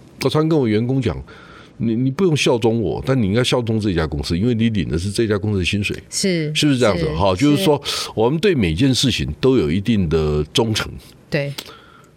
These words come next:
Speaker 1: 所以忠诚、幸福、快乐，
Speaker 2: 嗯哼。
Speaker 1: 是我真正追求的。那要满足这个，跟钱有没有关系？有时候有，但大部分是没有的。
Speaker 2: 嗯。
Speaker 1: 就是你可以很忠诚的过你的日子。
Speaker 2: 对。
Speaker 1: 我跟很多朋友讲过这个事情。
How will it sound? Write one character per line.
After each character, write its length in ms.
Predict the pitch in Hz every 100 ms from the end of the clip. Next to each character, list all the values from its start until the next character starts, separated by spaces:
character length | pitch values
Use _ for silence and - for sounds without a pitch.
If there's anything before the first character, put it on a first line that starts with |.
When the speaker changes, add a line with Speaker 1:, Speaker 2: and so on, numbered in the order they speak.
| -
Speaker 1:
所 160 | -
以 60 | 113
忠 280 | 107 143 143
诚、 300 | 104 87 98
幸 280 | - - 135
福、 220 | 87 73 80
快 220 | - 104
乐， 140 | 95 80 - - -
Speaker 2:
嗯 420 | 214 208 202 196
哼。 40 | -
Speaker 1:
是 380 | - 131 107 - - - -
我 200 | 80 76
真 160 | 123
正 160 | 123 110
追 140 | 98
求 180 | 92 82
的。 200 | 67 90 104 -
那 180 | 151 147 -
要 120 | 170
满 240 | 151 101 73
足 140 | 87
这 100 | 107
个， 220 | 117 80 65 - -
跟 180 | 139 147
钱 340 | - - 82
有 80 | 90
没 60 | 76
有 80 | 73
关 120 | 80
系？ 120 | 73
有 120 | 80
时 140 | 76 127
候 100 | 113
有， 160 | - - - - -
但 160 | 117 98
大 140 | 110
部 100 | 98
分 100 | 95
是 80 | 87
没 160 | 71
有 140 | 76 69
的。 60 |
Speaker 2:
嗯。 100 | 71 - - -
Speaker 1:
就 140 | 143
是 40 | 151
你 140 | 117
可 80 | 135
以 60 |
很 200 | 135 92 78
忠 200 | 139 143
诚 160 | -
的 80 | 76
过 200 | 85 123
你 120 | 80
的 100 | 55 82
日 180 | 101
子。 180 | 76 65 - -
Speaker 2:
对。 300 | 180 165 160 160 - - - - -
Speaker 1:
我 180 | 123 127 -
跟 120 | 170 175
很 180 | 107
多 100 | 90
朋 160 | 107 104
友 100 | 101
讲 200 | 85 71
过 100 | 87
这 80 | 92
个 60 |
事 180 | 82 85
情。 100 | 76